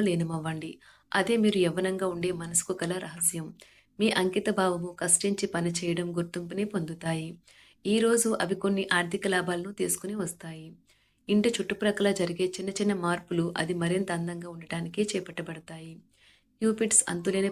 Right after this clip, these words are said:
ప్రేమతో మీ వైపుకు దూసుకుని వస్తున్నాయి. మీరు చేయాల్సిందల్లా మీ చుట్టుప్రక్కల ఏం జరుగుతున్న వాటిని గురించి ఎరుగుతూ ఉండటమే. మీరు కుటుంబంలో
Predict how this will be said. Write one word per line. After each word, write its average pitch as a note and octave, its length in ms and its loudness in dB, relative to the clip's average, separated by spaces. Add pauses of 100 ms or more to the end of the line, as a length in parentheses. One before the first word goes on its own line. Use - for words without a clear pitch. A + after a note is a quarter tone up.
ప్రేమతో F3 360 -2 (100)
మీ F#3 80 4
వైపుకు F#3 420 0
దూసుకుని E3+ 400 -4
వస్తున్నాయి. E3 540 -6 (520)
మీరు G#3 240 2
చేయాల్సిందల్లా G3 720 4
మీ F#3 60 2
చుట్టుప్రక్కల F#3+ 580 -2 (120)
ఏం F3 80 -2 (100)
జరుగుతున్న F3 420 -4
వాటిని E3+ 420 -4
గురించి F3 360 -12
ఎరుగుతూ F3+ 320 -4 (100)
ఉండటమే. D#3+ 420 -6 (720)
మీరు G#3+ 140 6
కుటుంబంలో G#3+ 580 4